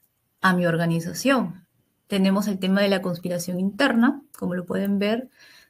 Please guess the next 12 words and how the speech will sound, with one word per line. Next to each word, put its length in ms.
Tenemos 400
el 260
tema 400
del 160
crimen 340
organizado. 1000
Vamos 320
a 100
desglosar 580
diapositiva 580
por 160
dis-, 200